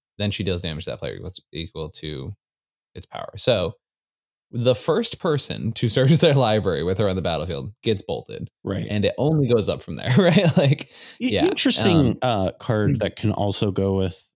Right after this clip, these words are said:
Speaker 2: uh, this that's really good is it makes, like,
Speaker 1: Mm-hmm.
Speaker 2: experimental augury and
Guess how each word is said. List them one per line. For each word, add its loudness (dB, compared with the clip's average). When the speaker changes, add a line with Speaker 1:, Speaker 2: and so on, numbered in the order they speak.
Speaker 2:
uh, -4
this -4
that's -8
really 0
good -4
is -2
it -4
makes, 0
like, 0
Speaker 1:
Mm-hmm. -2
Speaker 2:
experimental 0
augury 0
and -4